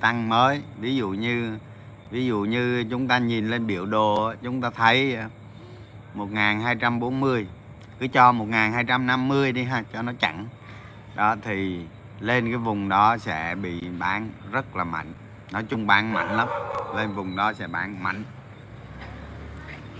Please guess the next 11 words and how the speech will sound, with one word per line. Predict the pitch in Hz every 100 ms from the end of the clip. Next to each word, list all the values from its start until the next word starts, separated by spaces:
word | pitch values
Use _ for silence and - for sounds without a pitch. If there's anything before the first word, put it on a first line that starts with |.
| - - - - - -
Ngân | - 113
hàng | 107 101 101 101
có | 110
vẻ | 107 85 92
được | 98 92
nới | 101 110 113
room. | 120 110 98 - - - - - - - - - - - - - -
Thì, | 131 127 131 135
ờ, | 131 131 123 - - - - - - -
thì | 127 127 127
hồi, | 127 127 113